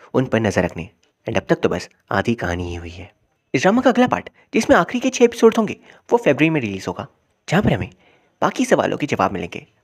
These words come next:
मैं उम्मीद करता हूँ यहाँ तक की कहानी आपको पसंद आई होगी। अगर हाँ,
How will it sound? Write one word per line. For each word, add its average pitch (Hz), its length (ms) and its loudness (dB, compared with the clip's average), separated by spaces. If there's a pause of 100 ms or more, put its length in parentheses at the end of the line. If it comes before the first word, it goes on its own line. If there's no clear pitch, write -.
मैं 95 80 2
उम्मीद 170 180 6
करता - 200 0
हूँ - 80 -10 (280)
यहाँ 208 160 6
तक 247 120 4
की 262 80 -8
कहानी 117 260 -2
आपको 101 180 -2
पसंद 107 280 -2
आई 95 80 2
होगी। 90 300 -4 (540)
अगर 110 160 2
हाँ, 170 160 0